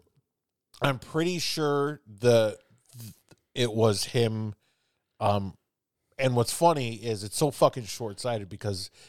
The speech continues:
his whole mission was to show the rest of the world how awesome it was to be there and, like, how nice the people were, stuff like that. Um, he got him and his girlfriend got arrested.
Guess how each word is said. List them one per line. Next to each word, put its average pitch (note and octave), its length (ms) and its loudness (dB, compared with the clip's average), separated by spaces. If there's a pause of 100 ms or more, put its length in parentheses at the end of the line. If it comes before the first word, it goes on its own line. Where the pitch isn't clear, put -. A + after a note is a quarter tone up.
his D#3 300 2
whole C#3 220 0
mission G#2+ 640 -2 (380)
was G#2+ 280 0
to - 180 -6
show A#2+ 300 4
the G#2 80 0
rest G#2 260 -4
of G#2 40 -12
the G#2 60 -6
world G2 400 -2
how G2 580 -2 (640)
awesome C#3+ 400 0
it G#2+ 120 -8
was G2+ 340 -4
to A2 100 -14
be G#2+ 320 -6
there F#2 300 -4
and, G#2 200 -4
like, G#2 200 -2
how A2+ 140 4
nice A2 300 -6
the - 60 -12
people A2 280 -16
were, G2 120 -10
stuff - 300 -12
like F#2 160 -10
that. F#2 240 -6 (480)
Um, G2 480 -2 (280)
he B2 180 -8
got B2 340 2
him F#3 480 -4
and C#3 200 -4
his B2 560 0
girlfriend B2+ 680 2
got G#2+ 180 0
arrested. G#2 680 0